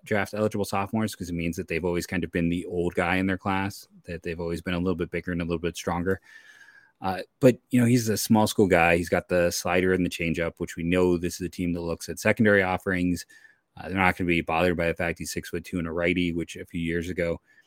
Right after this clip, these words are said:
for a lot of teams would have been an issue. And Harrington's a guy who's got a little bit of helium late, and for a team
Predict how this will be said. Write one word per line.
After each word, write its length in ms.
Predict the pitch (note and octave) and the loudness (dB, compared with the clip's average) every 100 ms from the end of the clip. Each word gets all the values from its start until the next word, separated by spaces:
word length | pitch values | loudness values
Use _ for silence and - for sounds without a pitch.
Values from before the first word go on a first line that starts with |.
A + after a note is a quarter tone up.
| _ _ _ _ _ | _ _ _ _ _
for 100 | G2+ | 4
a 40 | |
lot 200 | E2 E2 | 6 4
of 80 | F2 | 4
teams 300 | F#2 E2+ D#2+ | 4 2 0
would 180 | F2 F#2+ | 2 4
have 80 | G2 | 6
been 100 | G#2 | 6
an 160 | G2+ | 6
issue. 400 | G2 - G2+ G2 F2+ | 2 0 0 0 -2
And 360 | G2 F#2+ E2+ | -4 -6 -8
Harrington's 460 | - B2+ B2+ C#3 B2 | -6 0 2 4 2
a 60 | A2 | 2
guy 200 | G#2+ A2 | 2 2
who's 160 | G2+ | 2
got 140 | G#2 G2 | 2 4
a 40 | |
little 180 | F#2+ F2+ | 2 0
bit 120 | F2+ | -2
of 80 | E2+ | -2
helium 380 | F#2 F2 E2+ D#2+ | 0 0 0 0
late, 380 | D#2+ E2 - - | -2 -4 -8 -16
and 320 | E2+ D#2+ D#2 - | -12 -8 -8 -8
for 260 | F#2 F#2 | -2 0
a 80 | F2+ | 0
team 460 | - F2+ E2+ E2+ | 0 -2 -2 -2